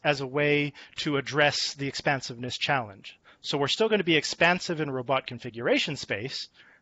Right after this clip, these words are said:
We can perturb the robot trajectory anywhere along the path, the robot configuration anywhere along the path. And we're going to have compliance in the virtual elastic band space. This means that perturbing the robot trajectory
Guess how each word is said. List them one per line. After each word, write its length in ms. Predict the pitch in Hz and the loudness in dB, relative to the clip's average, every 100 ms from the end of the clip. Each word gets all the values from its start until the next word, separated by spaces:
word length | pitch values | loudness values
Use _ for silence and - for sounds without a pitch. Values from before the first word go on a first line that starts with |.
| - | -8
We 120 | 135 | -6
can 120 | 139 | -6
perturb 400 | 131 - 175 165 | -8 -2 2 2
the 120 | 147 | 2
robot 420 | 139 151 156 143 - | 2 4 4 2 0
trajectory 600 | 127 139 123 135 131 143 | -4 -2 -2 -2 -2 0
anywhere 340 | 143 135 131 | -2 0 0
along 260 | 127 123 117 | 0 -4 -2
the 60 | |
path, 500 | - 190 131 - - | 4 6 6 0 -12
the 160 | - 135 | -6 0
robot 340 | 151 151 135 _ _ _ | 4 6 4 _ _ _
configuration 880 | - 123 143 117 120 185 - 117 101 - - _ | -18 -8 -6 -4 0 2 0 -4 -10 -18 -20 _
anywhere 260 | 135 127 120 | -6 -4 -4
along 240 | 117 113 | -4 -6
the 60 | 107 | -10
path. 420 | 120 98 92 - _ _ _ _ _ - | -10 -10 -12 -20 _ _ _ _ _ -4
And 140 | 151 | 0
we're 120 | 143 147 | 0 2
going 140 | 156 | 0
to 40 | 139 | 4
have 240 | 151 - | 4 4
compliance 720 | - 143 - 208 220 196 175 | -6 -6 0 4 4 4 0
in 80 | 156 | -6
the 60 | 135 | -2
virtual 460 | 151 151 - 143 | -2 0 0 -2
elastic 440 | 131 127 - - - | 2 0 0 -6 -2
band 280 | 143 139 127 | 0 0 -4
space. 480 | - - - - - - - - _ | -12 -14 -14 -18 -18 -20 -20 -20 _
This 180 | 156 - | -4 -2
means 300 | 156 151 135 | -2 -4 -2
that 280 | 139 131 - | -2 -2 -4
perturbing 480 | 131 - 196 185 160 | -6 2 2 2 0
the 80 | |
robot 320 | 147 143 135 - | 0 2 0 -4
trajectory 720 | 131 190 208 - 139 123 | -2 2 2 2 -2 -2